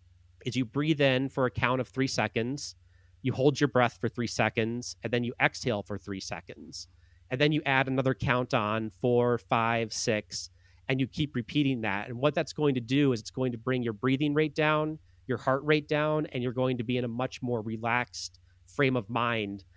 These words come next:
before you go up there and give the toast. And it's something you can do real quickly at your table before you have to get up there and, and give it. No one's gonna know what you're doing.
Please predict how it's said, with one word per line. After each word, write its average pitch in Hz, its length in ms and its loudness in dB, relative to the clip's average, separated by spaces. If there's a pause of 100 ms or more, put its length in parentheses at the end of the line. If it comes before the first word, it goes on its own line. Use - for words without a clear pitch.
(120)
before 123 340 -2
you 117 140 -4
go 113 140 -2
up 113 180 -2
there 107 160 0
and 104 120 -6
give 107 180 -2
the 107 60 -4
toast. 110 440 -2
And 107 80 -6
it's 101 100 -8
something 117 320 -6
you 107 80 -10
can 110 140 -6
do 107 420 -2 (300)
real 127 180 4
quickly 123 420 0
at 113 80 -2
your 110 100 -4
table 110 580 0 (240)
before 117 300 -2
you 110 100 -2
have 113 220 -2
to - 80 -14
get 107 120 -2
up 104 180 -2
there 98 280 -2
and, 101 300 -10
and 104 160 -12
give 104 160 -4
it. 101 160 -10
No 117 160 -4
one's 113 200 -4
gonna 110 160 -4
know 104 160 -2
what 98 120 -8
you're 101 100 -8
doing. 98 500 -4